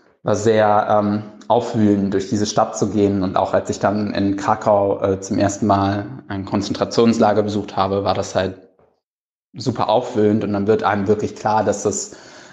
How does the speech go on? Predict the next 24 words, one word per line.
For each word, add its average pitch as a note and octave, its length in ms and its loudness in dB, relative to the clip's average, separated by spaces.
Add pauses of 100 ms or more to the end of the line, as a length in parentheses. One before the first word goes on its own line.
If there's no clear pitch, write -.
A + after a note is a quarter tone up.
äh, G2+ 240 2
schon A2+ 220 2
mit A2 160 2
gutem C#3 320 2
Recht - 440 -2 (1160)
geschehen G#2 520 2
ist, A#2 340 -2
dass, - 360 -6
ähm, G2+ 360 -2 (480)
die G#2+ 80 -4
Deutschen G#2 640 0
nach G#2 180 0
dem A2 100 -6
Zweiten G2+ 280 -2
Weltkrieg G#2+ 300 -2
dann G#2 200 -4
so A2+ 340 2
weit, G#2 520 0 (540)
ähm, G2 680 -2 (1000)
ja, E2+ 200 0
von A2+ 240 -2
ihrem A2+ 260 2
ehemaligen G#2+ 580 0
Territorium B2 840 2